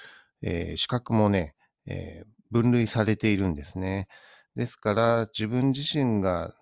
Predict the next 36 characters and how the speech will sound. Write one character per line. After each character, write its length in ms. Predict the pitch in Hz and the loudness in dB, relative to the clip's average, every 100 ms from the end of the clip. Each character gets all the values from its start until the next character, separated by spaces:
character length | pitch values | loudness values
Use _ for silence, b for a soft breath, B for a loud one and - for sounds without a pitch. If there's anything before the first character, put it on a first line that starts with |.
| _ _ - | _ _ -2
何 340 | 113 165 165 | 2 2 2
の 140 | 131 82 | 0 -2
ね、 280 | 85 80 _ _ _ _ _ _ | -4 -8 _ _ _ _ _ _
ト 120 | 104 | -4
レ 120 | 95 | -2
ー 40 | 92 | -2
ナ 100 | 92 | -2
ー 20 | |
に 100 | 90 | -2
な 140 | 90 | -2
り 80 | 90 | -2
た 140 | - 92 | -2 -2
い 60 | |
の 100 | 85 | -4
か 160 | 82 80 | -6 -10
っ 80 | - _ | -12 _
て 60 | 117 | -8
い 40 | |
う 60 | 120 | -6
と 100 | 127 | -4
こ 100 | 147 | -2
ろ 80 | 139 | -2
を 80 | 120 | -2
明 200 | 117 117 | -2 -2
確 300 | 117 - 117 | -8 -4 -2
に 260 | 113 113 | -2 -2
す 180 | 104 117 | -6 -8
る 280 | 113 117 113 - | -6 -6 -6 -2
と、 260 | 139 165 B B B B | -2 -2 B B B B
取 120 | - | -8
得 220 | - 107 101 | -4 -4 -4
す 160 | - | -4
る 140 | 95 87 | -4 -4
資 160 | - | -4
格 300 | - 95 - | -4 -6 -4
や 220 | 90 87 | -2 -2